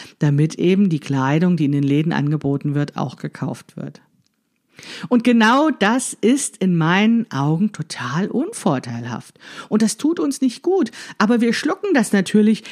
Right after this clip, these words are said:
wenn wir darauf angewiesen sind, Kleidung zu kaufen. Und genau deswegen ist es ja meine Mission, möglichst viele Frauen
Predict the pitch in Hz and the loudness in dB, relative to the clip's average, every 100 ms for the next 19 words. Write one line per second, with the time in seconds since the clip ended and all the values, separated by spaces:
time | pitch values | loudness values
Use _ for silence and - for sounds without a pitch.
0 | - 185 196 190 196 185 - 185 180 160 | -2 2 4 4 4 2 0 0 0 0
1 | 202 196 175 165 165 156 - 147 147 147 | 2 2 2 0 0 -2 -2 -2 -2 -4
2 | - - 139 135 - 170 - 190 233 220 | -8 -10 -8 -6 -6 -10 -6 -2 2 2
3 | 196 202 220 240 262 254 240 - 214 220 | 2 2 0 0 0 0 0 -2 -4 -4
4 | - 190 175 165 160 156 - 170 196 240 | -2 -2 0 0 0 -2 -2 0 2 2
5 | 208 208 226 214 - 185 175 - 147 175 | 2 0 -2 -4 -2 -4 -4 -2 0 2
6 | 226 226 | 2 0